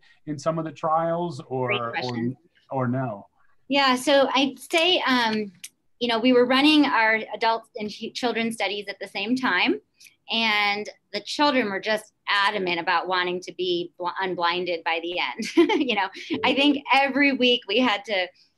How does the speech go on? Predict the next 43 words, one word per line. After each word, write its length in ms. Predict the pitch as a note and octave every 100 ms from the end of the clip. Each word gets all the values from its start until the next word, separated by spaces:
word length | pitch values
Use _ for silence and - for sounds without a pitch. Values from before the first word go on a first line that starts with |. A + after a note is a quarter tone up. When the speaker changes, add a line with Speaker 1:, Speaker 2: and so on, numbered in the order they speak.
| _ -
Speaker 2:
kinda 240 | B3 G#3+
just 340 | G3 A3 G#3+ - _ _
hold 300 | - B3 A#3+
them 180 | A#3 A3
to 220 | G#3+ A#3+
say, 220 | - G#3+
"Look, 260 | G3+ G3+ F#3+
four 180 | A#3+ A#3+
weeks 200 | A#3+ A#3+ -
isn't, 380 | A#3 A3 A3+ A#3
you 60 |
know, 160 | G#3 G3
a 60 | G3+
lifetime. 580 | G#3 A#3+ - G3 E3+ F#3
We'll, 180 | F#3+ E3+
we'll, 220 | F3+ E3
we'll 80 | E3+
tell." 200 | B2+ E3
Speaker 1:
Mm-hmm. 280 | F3+ F#3+ G3
Speaker 2:
We, 180 | G3+ -
that 120 | G3
was 120 | G3+
the 100 | G3 -
first 220 | B3 C4
study 280 | - A3+ G#3
that 100 | F3
I'd 140 | F3+
ever 200 | F#3 F#3+
had 140 | G#3 F#3+
to 40 |
go 140 | F3+ F#3+
back 240 | F#3 G3
to 80 | -
an 80 | F3+
I 140 | E3+
R 140 | F3+ E3
B 240 | G3+ F#3+
and 160 | E3+ E3+ -
unblind 600 | F#3+ F3+ F3+ E3+ F3+ -
people. 280 | - - - _ _ _ _ _ _ _ _ -
Um, 520 | F#3+ F3 F3 E3+ E3+
you 100 |
know, 60 | F3